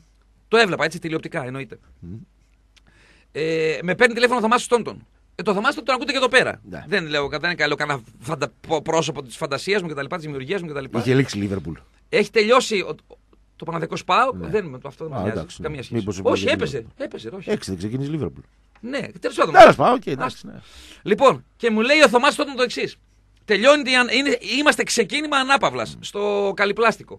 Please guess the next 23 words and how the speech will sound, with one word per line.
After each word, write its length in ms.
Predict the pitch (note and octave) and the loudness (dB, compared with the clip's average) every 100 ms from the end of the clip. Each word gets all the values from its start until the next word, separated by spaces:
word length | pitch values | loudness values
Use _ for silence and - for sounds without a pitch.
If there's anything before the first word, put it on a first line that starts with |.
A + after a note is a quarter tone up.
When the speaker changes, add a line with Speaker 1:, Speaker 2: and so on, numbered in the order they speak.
| _ | _
Speaker 2:
Μμμ. 100 | D#3+ C3 - | -18 -18 -8
Speaker 1:
Είναι 240 | G#3+ A#3 | -6 -4
το 100 | G#3+ | -6
σκορ 260 | - B3+ A#3 | -2 0 0
μηδέν 200 | G#3 A#3 | -2 -6
ένα 80 | A#3 | -2
για 100 | G#3 | -2
τον 100 | G3+ | -4
παοκ. 240 | F#3 - _ _ - | -8 -10 _ _ -20
Speaker 2:
Μμμ. 120 | - G1+ - - - - _ _ - _ - | -20 -20 -20 -20 -20 -20 _ _ -20 _ -10
Speaker 1:
Μου 140 | D#3+ | -4
λέει, 320 | F3 G#3+ G3+ - _ _ _ _ _ _ | 2 2 2 -4 _ _ _ _ _ _
«Κατέβα 400 | F3 D#3 G3 F#3+ | -4 0 2 2
κάτω, 240 | F3+ D#3+ C#3+ | 2 0 0
ρε 80 | |
Δωμάζο, 520 | B2+ B2 C3 B2 B2 - _ _ | -4 -4 -4 -4 -8 -14 _ _
και 140 | - D3+ | -4 -2
πες 200 | F#3 - | -2 -4
τους. 220 | G#2 - _ _ - - E2 - - - - - - - - - - - | -12 -20 _ _ -20 -20 -20 -20 -20 -20 -20 -20 -20 -20 -20 -20 -20 -18
Δεν 340 | C#3 B2 F#3+ A3 | -14 -6 -2 -2
ξέρουμε 440 | A#2+ G3+ G#3+ G3 | -2 -2 -2 -4
αν 180 | F#3+ A3 | -4 -4
ζει, 340 | C3+ F#3 A3 | -4 -6 -6